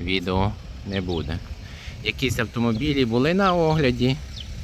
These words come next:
якісь вибрались на сайті, якісь просто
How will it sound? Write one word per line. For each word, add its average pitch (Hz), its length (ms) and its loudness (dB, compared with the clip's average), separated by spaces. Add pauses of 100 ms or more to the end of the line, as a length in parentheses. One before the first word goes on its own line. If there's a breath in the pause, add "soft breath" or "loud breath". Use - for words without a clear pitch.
(440 loud breath)
якісь 101 480 0
вибрались 101 520 4
на 104 160 2
сайті, 139 600 2 (100)
якісь 95 680 -2 (1500 loud breath)
просто 120 540 2